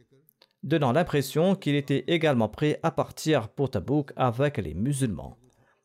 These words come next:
Mais dès que le saint prophète, paix soit sur lui, a ordonné à l'armée de se préparer, Abdullah bin Ubay, avec son armée,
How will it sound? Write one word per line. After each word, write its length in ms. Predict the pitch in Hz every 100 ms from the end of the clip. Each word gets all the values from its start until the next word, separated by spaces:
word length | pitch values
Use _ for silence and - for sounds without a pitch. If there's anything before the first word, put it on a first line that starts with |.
| -
Mais 140 | 113
dès 260 | 117 160 202
que 100 | 170
le 120 | 151
saint 160 | 165
prophète, 460 | 147 147 139 165 165
paix 100 | 143
soit 160 | 131 147
sur 180 | -
lui, 200 | 127 127 -
a 100 | 135
ordonné 420 | 123 127 127 110
à 160 | - 165
l'armée 420 | 147 117 92 135
de 120 | 147
se 180 | 117 107
préparer, 720 | - 165 165 127 92 69 - - _ _ _ _
Abdullah 320 | 147 143 170
bin 160 | 156 135
Ubay, 500 | 123 101 123 156 139
avec 260 | 139 117 110
son 240 | - 117
armée, 560 | 104 135 92 - - 143